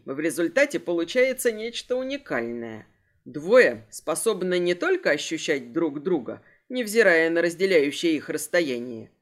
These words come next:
но и передавать короткие сообщения, которые доходят до адресата практически мгновенно. Идея объединить всех даори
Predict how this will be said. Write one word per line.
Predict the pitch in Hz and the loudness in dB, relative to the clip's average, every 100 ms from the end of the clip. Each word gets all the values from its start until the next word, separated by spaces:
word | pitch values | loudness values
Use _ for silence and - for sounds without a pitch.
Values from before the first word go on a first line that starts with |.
| _ | _
но | 135 156 | -6 -2
и | 220 | 0
передавать | 190 202 180 151 151 233 - | 0 -2 0 2 2 0 -2
короткие | 190 185 196 220 220 | -4 -4 -6 -10 -8
сообщения, | 247 247 262 - 180 135 120 113 107 | -4 -6 -6 -8 -6 -6 -6 -8 -10
которые | - 160 190 180 160 | -8 -4 0 0 0
доходят | 156 190 165 160 143 | -2 -2 -2 -2 2
до | 151 | 0
адресата | 139 147 147 247 254 - | 2 -2 -2 -2 -2 -4
практически | 185 151 - 170 180 - 180 | -4 -4 -4 -8 -8 -8 -8
мгновенно. | 190 175 196 226 143 117 113 120 - _ _ _ | -6 -4 -2 -2 -4 -8 -10 -14 -20 _ _ _
Идея | - 190 170 262 233 196 | -6 -6 -2 4 6 6
объединить | 175 180 185 208 226 202 | 4 0 -4 -2 -2 -2
всех | - - 196 170 156 | -6 -2 -2 -2 2
даори | 190 208 160 127 | 4 6 4 2